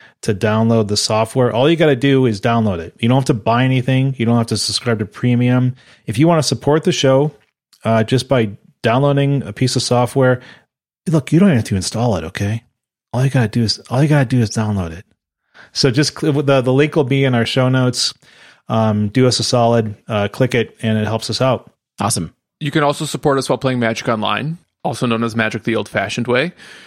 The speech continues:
Speaker 3: This month, the Mana Traders tournament is Modern, so if you like Modern or you like any of the decks we talk about on this episode, subscribe to Mana Traders. You can rent them with basically, I think, the middle tier. You don't have to shell out all the bucks,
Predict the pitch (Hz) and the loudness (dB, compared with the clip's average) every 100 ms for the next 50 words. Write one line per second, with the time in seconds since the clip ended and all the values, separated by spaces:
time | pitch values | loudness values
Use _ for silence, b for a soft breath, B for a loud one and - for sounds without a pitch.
0 | B _ 151 139 147 131 - 113 113 117 | B _ -4 -2 -2 -2 0 -2 0 -2
1 | 123 - 131 117 110 - 123 113 113 110 | -2 -2 -2 -2 -4 -6 -4 -4 -2 -4
2 | 113 - - 127 113 107 104 110 110 113 | -4 -8 -6 -2 0 -2 -4 -4 -2 -2
3 | 147 170 - 120 113 113 - _ - 135 | -4 -4 0 0 0 -2 -10 _ -6 -2
4 | 120 117 - 117 143 156 135 120 120 120 | 0 -2 0 0 0 -2 -2 0 0 0
5 | 123 113 104 117 107 120 123 113 117 113 | 0 -2 -2 -2 -4 -6 -4 -2 -2 -2
6 | 113 110 110 131 - 151 175 185 b - | -2 -4 -4 -2 -2 0 -2 -6 b -14
7 | 135 - 143 123 127 120 135 156 151 127 | -10 -2 0 0 0 0 0 -2 -2 -2
8 | 160 139 113 117 131 - - 135 - _ | -2 -2 -2 -2 -2 -8 -8 -18 -20 _
9 | _ - 113 123 139 151 143 135 131 127 | _ -6 0 0 0 -2 0 0 0 -4
10 | - 120 123 117 - - 117 117 120 135 | -4 -6 -4 -6 -6 -4 -4 -2 0 0
11 | 131 - 131 165 202 - _ _ _ - | 0 0 0 0 -4 -12 _ _ _ -6
12 | 131 127 127 135 123 117 - 135 123 120 | -2 0 0 0 -2 -4 -4 0 2 0
13 | 113 127 127 160 185 - - - | 0 -2 0 0 -2 -6 -8 -10